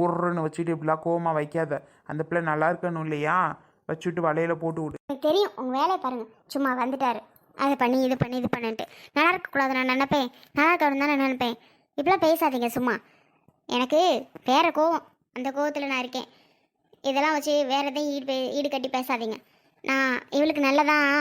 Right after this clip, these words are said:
Speaker 2: மனசார தான் வைப்பேன், சரியா? என்னடா ஒரு பக்கம் மட்டும் வச்சிருக்க?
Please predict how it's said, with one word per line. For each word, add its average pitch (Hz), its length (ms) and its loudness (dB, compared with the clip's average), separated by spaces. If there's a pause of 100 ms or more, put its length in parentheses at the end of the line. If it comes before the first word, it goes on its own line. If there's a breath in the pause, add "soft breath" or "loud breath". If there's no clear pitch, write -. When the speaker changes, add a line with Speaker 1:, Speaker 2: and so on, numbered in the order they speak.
(160)
Speaker 2:
மனசார 277 340 0
தான் 294 180 2
வைப்பேன், - 320 -4 (180)
சரியா? 285 300 0 (1300)
என்னடா 339 400 4 (280)
ஒரு 330 140 2
பக்கம் 381 260 0
மட்டும் 320 180 2
வச்சிருக்க? 254 320 -2